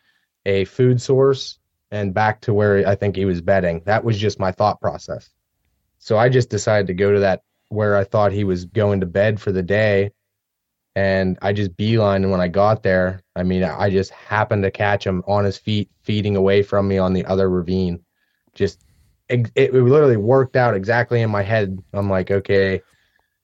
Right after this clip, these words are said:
this is a south facing slope." Most in, in, in the way the wind was coming straight from the north that day, so it would be blowing over their t-, over their backs. He was looking down this,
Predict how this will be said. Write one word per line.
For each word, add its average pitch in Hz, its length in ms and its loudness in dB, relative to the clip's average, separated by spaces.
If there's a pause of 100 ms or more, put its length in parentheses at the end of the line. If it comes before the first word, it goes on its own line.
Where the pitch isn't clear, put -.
(180)
this 110 180 -2
is 110 120 2
a 104 100 2
south 104 380 0
facing 104 400 -2
slope." 104 520 0 (440)
Most 107 560 -2
in, 101 240 -2
in, 101 180 -2
in 110 120 -2
the 104 60 2
way 107 220 4
the 101 100 2
wind 110 280 0
was 104 120 -2
coming 104 300 0
straight 104 400 -2
from 110 220 0
the 101 80 0
north 101 340 0
that 101 240 0
day, 101 320 2
so 101 160 -4
it - 40 0
would 87 80 -6
be 95 100 -4
blowing 95 280 0
over 98 240 2
their 98 180 0
t-, 107 220 -6
over 104 240 -4
their 98 140 2
backs. 92 600 -2 (1080)
He 107 80 0
was 101 120 0
looking 113 300 2
down 107 280 2
this, 101 280 -4